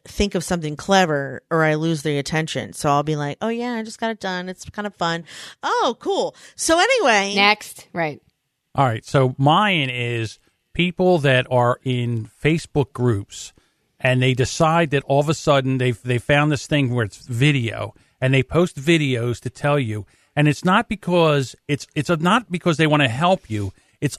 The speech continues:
Speaker 3: all about them.
Speaker 2: <laughs>
Speaker 3: They wanna tell you something so you, you know that they are an expert. And they tell you the
Speaker 1: Yeah.
Speaker 3: most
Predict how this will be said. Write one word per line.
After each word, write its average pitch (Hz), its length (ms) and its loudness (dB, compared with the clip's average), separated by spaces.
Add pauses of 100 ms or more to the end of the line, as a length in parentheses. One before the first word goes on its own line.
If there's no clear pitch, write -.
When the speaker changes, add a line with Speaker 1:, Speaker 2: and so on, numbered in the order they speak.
Speaker 3:
all 180 280 6
about 143 360 0
them. 113 580 -6
Speaker 2:
<laughs> - 40 -20 (320)
Speaker 3:
They 208 420 6
wanna 185 300 0
tell 202 440 2
you 180 260 0
something 165 400 0
so 139 160 -4
you, 117 240 -4
you 208 480 2
know 175 380 4
that 135 240 -4
they 151 360 2
are 143 300 4
an 131 80 -4
expert. 127 560 -6 (420)
And 147 100 -2
they 151 80 2
tell 165 220 0
you 170 60 4
the 165 200 4
Speaker 1:
Yeah. 151 80 2
Speaker 3:
most 147 280 2